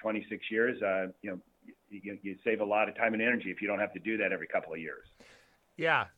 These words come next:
Speaker 2: no, I think it was just really smart. And I think there's just so much value in that continuity and, you know, really kinda thinking through it. And I'm sure you're right that having board support is, is super helpful there, because otherwise, you know, it's like a battle.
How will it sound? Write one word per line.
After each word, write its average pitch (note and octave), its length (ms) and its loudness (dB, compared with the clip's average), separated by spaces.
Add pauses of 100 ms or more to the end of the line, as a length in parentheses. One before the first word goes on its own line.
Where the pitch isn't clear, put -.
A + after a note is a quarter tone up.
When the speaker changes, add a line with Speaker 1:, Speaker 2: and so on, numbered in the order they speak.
(200)
Speaker 2:
no, C#3+ 140 2
I B2+ 260 0
think D#3 220 -2
it D#3 60 0
was C3+ 120 -4
just C#3+ 180 -8
really C#3+ 220 -2
smart. B2+ 600 0 (260)
And A2+ 580 -6
I A2+ 160 -16 (100)
think B2 200 -10
there's B2 160 -8
just - 180 -12
so C3+ 100 -4
much A#2+ 200 -8
value A2+ 440 -4
in G#2+ 100 -10
that G#2 220 -8
continuity B2 1040 -6
and, G#2+ 640 -6
you A2 100 -14
know, G#2+ 120 -10
really A#2 360 -8
kinda B2 220 -8
thinking B2 340 -10
through B2+ 220 -6
it. B2 220 0 (300)
And C3 200 -8 (200)
I'm D3+ 200 -4
sure F#3 180 -2
you're C#3 140 -4
right C3 320 0
that A#2+ 160 -4
having A#2+ 220 -4
board A#2 280 -6
support A2 380 -8
is, G#2 160 -12
is G#2+ 240 -16
super A#2 320 -14
helpful A2+ 400 -10
there, G2+ 240 -6
because G2+ 340 -14
otherwise, G#2 760 -8
you A2 140 -12
know, G2 260 -10
it's G#2+ 320 -18
like G2+ 140 -14
a G2 60 -12
battle. G#2+ 500 -8